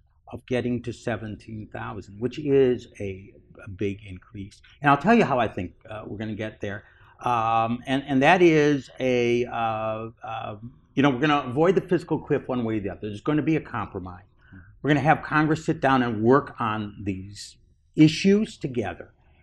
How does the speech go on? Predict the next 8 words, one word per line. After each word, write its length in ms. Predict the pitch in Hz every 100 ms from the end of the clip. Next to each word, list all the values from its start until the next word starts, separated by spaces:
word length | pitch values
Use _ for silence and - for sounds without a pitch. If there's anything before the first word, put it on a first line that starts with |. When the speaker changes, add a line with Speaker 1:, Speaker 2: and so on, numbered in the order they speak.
| _ _ _ -
Speaker 1:
And 480 | 143 131 120 127 127 -
just 320 | 165 196 -
removing 520 | 208 180 185 180 170
that 140 | 156 139
uncertainty, 520 | 135 - 139 131 117
the 100 | 113
market 540 | 107 117 147 - - - -
is, 260 | 120 110